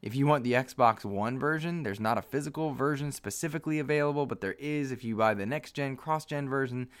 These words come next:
It's, it's just a mess of marketing and messaging, and it's clear in my mind that Activision is push-, pushing back against smart delivery and, and purposely seeming to avoid,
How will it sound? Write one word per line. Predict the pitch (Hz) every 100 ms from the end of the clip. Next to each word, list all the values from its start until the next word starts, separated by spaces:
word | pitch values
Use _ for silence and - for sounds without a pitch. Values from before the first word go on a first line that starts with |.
| - - _
It's, | 143 139 - 160
it's | 147 -
just | 208 214
a | 127
mess | 110 110 131 143 -
of | 120 104
marketing | 104 113 117 110 110 104
and | 107 107
messaging, | 127 123 104 98 -
and | 117
it's | 123 127
clear | - 214 226 180
in | 131
my | 175 214
mind | 117 95 95 - - -
that | 127
Activision | - 165 180 170 156
is | 131 -
push-, | - 147 - -
pushing | 175 165 117 92
back | 120 143 196 -
against | 117 101 117 180 180 -
smart | - - 113 104
delivery | 101 95 98 104 90
and, | 107 -
and | 87
purposely | - 175 151 - 123
seeming | - 127 117
to | 120 104
avoid, | 92 104 151 165 139